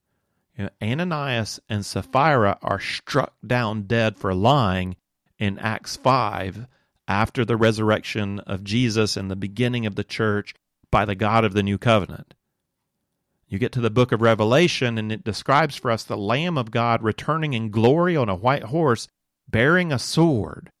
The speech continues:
which he will use to slay the armies of the earth. The Lamb is also the lion.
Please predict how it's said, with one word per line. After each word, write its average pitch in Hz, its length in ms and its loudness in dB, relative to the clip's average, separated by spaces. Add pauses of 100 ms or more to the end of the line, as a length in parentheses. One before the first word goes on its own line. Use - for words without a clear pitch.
(180)
which - 280 2
he 190 120 -2
will 180 180 0
use 175 500 0
to 131 120 -4
slay 175 520 2
the 139 180 0
armies 147 420 0
of 123 100 0
the 127 120 -2
earth. 131 500 2 (1080)
The 113 100 2
Lamb 160 460 0
is 123 120 -4
also 123 520 -2
the 117 180 -2
lion. 123 540 -2